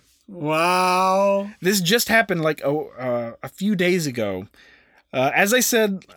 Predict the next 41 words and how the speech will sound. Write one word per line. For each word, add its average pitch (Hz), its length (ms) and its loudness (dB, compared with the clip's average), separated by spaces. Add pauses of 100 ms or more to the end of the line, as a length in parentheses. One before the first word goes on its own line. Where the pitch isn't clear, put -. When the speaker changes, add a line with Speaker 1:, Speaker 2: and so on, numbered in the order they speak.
(100)
Speaker 2:
last 196 320 0
time, 151 540 -4
these 185 260 -4 (400)
pigeons 143 520 -2
are 147 360 0
used 185 420 -2
for 139 220 -4
racing 127 600 -2
and 107 220 -6
gambling. 120 680 -4 (600)
They 131 220 -2
are, 135 380 0 (180)
uh, 113 320 -8 (120)
they're 120 200 -6
trained 202 500 -2
to 190 80 -2
be 190 140 0
released 175 440 0
hundreds 220 480 -2
of 170 100 -6
miles 151 540 -2
from 139 280 -4
their 131 140 0
home 135 420 -2 (300)
and 131 240 -2
race 143 260 0
back 143 400 -4
to 98 220 -10
it. 71 160 -14
That's 104 300 -10
w-, 107 340 -16
how 117 180 -6
it 98 60 -6
works. 113 480 -6 (560)
And 117 60 -8
the 113 40 -10
first 160 260 0
one 131 140 -4
back 139 300 0
wins. 113 520 -6
Speaker 1:
Uh-huh. 127 320 -8